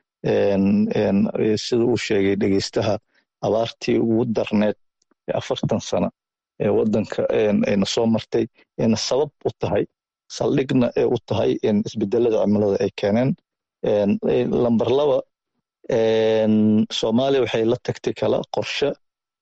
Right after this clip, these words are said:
een, ay wasaaradda, een, een, ee, bay'ada ay diyaarisay iyo wasaaradaha ay, ay, ay khusayso oo beeraha iyo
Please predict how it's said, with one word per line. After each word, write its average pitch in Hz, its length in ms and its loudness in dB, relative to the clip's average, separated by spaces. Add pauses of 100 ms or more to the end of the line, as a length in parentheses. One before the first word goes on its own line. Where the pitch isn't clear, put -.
(140)
een, 98 500 2
ay 104 420 2
wasaaradda, 107 720 0
een, 95 340 0
een, 95 240 0 (600)
ee, 104 140 0
bay'ada 117 480 0 (260)
ay 104 180 0
diyaarisay 98 680 0 (640)
iyo 104 220 2
wasaaradaha 107 680 0
ay, 104 160 0 (240)
ay, 123 300 0 (520)
ay 110 140 0
khusayso - 520 -4
oo 110 160 -2
beeraha 107 460 -2
iyo 104 240 -2